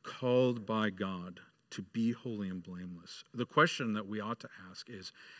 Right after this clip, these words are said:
"How do I know for certain that I have been made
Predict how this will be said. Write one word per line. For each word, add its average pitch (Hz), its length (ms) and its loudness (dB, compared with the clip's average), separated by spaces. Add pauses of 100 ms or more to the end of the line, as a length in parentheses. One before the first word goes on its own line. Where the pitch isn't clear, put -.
"How 143 540 6 (260)
do 120 320 2
I 110 300 2
know 107 500 4 (640)
for 113 280 0
certain 139 840 4 (640)
that 110 340 4
I 113 220 4
have 101 220 0
been 101 200 0
made 95 360 -2